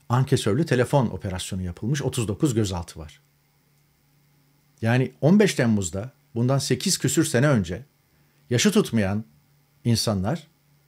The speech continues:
öğrenciler, şimdi yaşı tutunca, on sekizi geçince onlara operasyon üzerine operasyon. Bir yandan böyle gençleri topluyorlar, öbür tarafta diğerleri elini kolunu sallayarak internette şurada burada ör-, örgütlenip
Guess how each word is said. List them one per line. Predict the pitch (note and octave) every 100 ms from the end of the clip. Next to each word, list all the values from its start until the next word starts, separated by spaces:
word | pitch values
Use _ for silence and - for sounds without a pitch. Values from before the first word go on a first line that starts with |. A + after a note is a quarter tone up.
| _ _
öğrenciler, | C3+ B2+ A2+ G2+ F#2 G#2 D#3 - _ _ _ _ _ _ _ -
şimdi | F3 F3
yaşı | C#3+ B2+ G3+
tutunca, | D#3 B2 F#2+ A#2
on | D3+ D#3
sekizi | D3+ B2 G#2+
geçince | G2 - G2 B2 F#3+
onlara | C3 C3+ C#3
operasyon | C3+ C3+ A2+ G#2+ C#3
üzerine | A2+ G2+ A#2+
operasyon. | B2 G2+ F2 - F2 D#2+ - -
Bir | C#3+
yandan | A3 G#3 G3 E3
böyle | E3 E3+
gençleri | D3 C#3+ C#3+ D3+
topluyorlar, | C3+ B2+ E3 E3 F3 - _ _ _ -
öbür | G3 E3+
tarafta | C#3 B2 - D3 E3 - _ _ _ _ A#2+
diğerleri | C3 A2+ G2 C3+ F#3+ _ _ _ -
elini | A#2+ A2+
kolunu | A2 G#2+ G2
sallayarak | - G2+ A2 F2 A#2 C#3+ - _ _ -
internette | B2 A#2 G#2 F#2 - G#2+
şurada | B2+ G#2+ A2
burada | G2 G2+
ör-, | G#2 G#2 - A#2 G#2 -
örgütlenip | C3 A2+ A2 F#2+ B2+ E3+